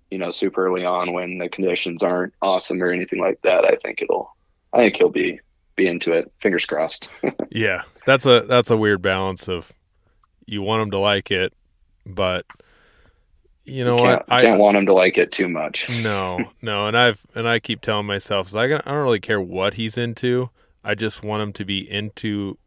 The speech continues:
Speaker 2: whatever he does. He does it the best of his ability." If it's,
Speaker 1: Yep.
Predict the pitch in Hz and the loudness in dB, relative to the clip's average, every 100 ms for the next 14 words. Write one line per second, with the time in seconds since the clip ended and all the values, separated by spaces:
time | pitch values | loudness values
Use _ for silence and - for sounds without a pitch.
0 | _ _ _ - 107 110 110 92 95 101 | _ _ _ -6 -2 0 0 0 -2 -2
1 | - 95 98 90 - 92 87 92 90 87 | -2 -4 -4 -4 -10 -8 -8 -12 -16 -12
2 | 90 98 98 - _ _ _ - 95 90 | -12 -12 -14 -18 _ _ _ -12 -8 -10
3 | - - 107 98 | -12 -2 2 2